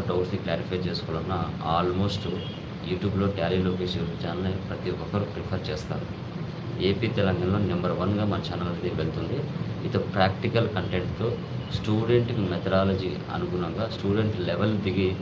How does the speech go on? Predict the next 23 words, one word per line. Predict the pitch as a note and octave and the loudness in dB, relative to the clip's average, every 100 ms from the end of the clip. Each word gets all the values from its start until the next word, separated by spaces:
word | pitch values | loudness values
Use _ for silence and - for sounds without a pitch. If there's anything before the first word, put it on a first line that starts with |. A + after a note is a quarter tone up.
| - - - | -6 -10 -6
కంటెంట్ | E2+ F2+ G2 F2 | -2 0 0 0
అనేది | E2+ F#2+ | 0 0
మనం | G2+ F2 F2 | 0 0 -2
డెలివరీ | E2 D#2+ E2+ G2 - - - E2+ | 0 0 2 0 -2 -6 -4 -2
చేయడం | F2+ G2 | 0 0
జరుగుతుంది. | E2+ - - - - - - - - - - - | 0 -2 -4 -6 -6 -8 -8 -8 -8 -6 -6 0
So | A#2+ A#2 | 2 2
still | - A#2+ A#2 F#2+ | 2 4 6 6
now | F#2+ - - - - - | 2 0 -6 -6 -6 0
ఎవరైనా | F#2 G#2 A2 | 4 4 4
అడ్మిషన్స్ | F#2 E2 G2+ - G2+ - | 2 2 2 0 -2 -2
తీసుకోవాలనుకున్నా, | F#2 - F2+ F2 - - G2+ A#2+ - - | -2 0 0 0 -2 -2 -2 -2 -6 -2
జాయిన్ | F#2 F2+ G2 | 2 4 4
అవ్వాలనుకున్నా, | F#2+ F2+ E2+ - - A2+ A#2+ - - - | 4 2 0 -2 -2 -2 -2 -6 -6 -2
లైవ్ | - G#2 A#2 | 4 6 6
క్లాసెస్ | A#2 G2+ G#2 F#2+ | 6 4 2 0
వినాలనుకున్నా, | F2 F2 F2+ F2+ F2+ F#2 A2+ - - - F#2 | -2 0 0 0 -2 -2 -2 -2 -6 -6 0
మీ | G2 | 2
ఓన్ | F#2 G2 A#2 | 4 4 6
అకౌంట్స్ | G#2 - G#2+ - | 4 2 0 0
మీరే | F2 F#2+ G#2+ | 2 4 4
మెయింటైన్ | F#2+ F2+ F#2+ F2+ | 4 4 2 0
చేసుకోవాలనుకున్నా, | E2 - F2 E2+ D#2+ D#2+ F2+ E2+ | -2 -2 -2 -2 -4 -2 0 0